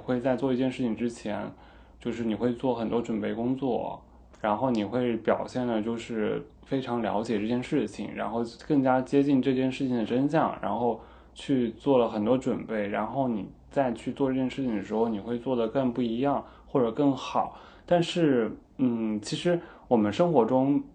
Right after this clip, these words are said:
并不是所有的事情都能做得那么 ready 的，就是我们可能真的很喜欢这件事情，就，就比较兴起，然后你觉得很喜欢，然后你就去做了。它，它不是一个非，非要你去说，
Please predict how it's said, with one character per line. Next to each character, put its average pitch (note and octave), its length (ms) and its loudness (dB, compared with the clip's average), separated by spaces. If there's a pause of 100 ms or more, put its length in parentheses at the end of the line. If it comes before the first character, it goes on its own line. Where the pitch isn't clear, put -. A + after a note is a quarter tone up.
并 E3 200 4
不 D3 80 -2
是 D3+ 100 2
所 C#3+ 220 2
有 D3+ 40 4
的 A#2 80 2
事 A2+ 140 -4
情 A2 160 0
都 A#2+ 140 0
能 A2+ 120 2
做 A#2 140 0
得 A2 60 4
那 A2+ 100 0
么 G#2 180 0
ready G#2 320 0
的， - 220 -10 (300)
就 E3 100 0
是 D#3+ 60 2
我 C#3 120 4
们 B2 160 6
可 C#3 140 0
能 G2+ 140 0
真 C#3 120 4
的 D3+ 80 2
很 A2+ 200 -2
喜 - 180 -6
欢 G2+ 160 -2
这 A2+ 60 0
件 A#2+ 160 2
事 A#2+ 180 0
情， G2 260 -4
就， A2+ 140 -2 (360)
就 D#3 160 2
比 A#2 240 0
较 A#2 180 6
兴 C3 260 4
起， - 440 -8 (400)
然 G#2 160 0
后 C3 180 4
你 A2 140 2
觉 A2+ 120 -2
得 C#3 80 4
很 C3+ 200 0
喜 - 280 -10
欢， G#2 240 -4
然 G2+ 120 -4
后 B2+ 140 -6
你 G#2+ 100 -2
就 A2+ 100 -4
去 B2 140 -4
做 C#3+ 340 0
了。 - 180 -12 (480)
它， D#3 320 0 (260)
它 D#3+ 140 2
不 B2 200 2
是 E3+ 180 4
一 B2 80 4
个 B2 160 6
非， C#3+ 260 2
非 D#3 180 2
要 D3+ 180 6
你 G#2 180 0
去 B2 320 -2
说， B2+ 380 0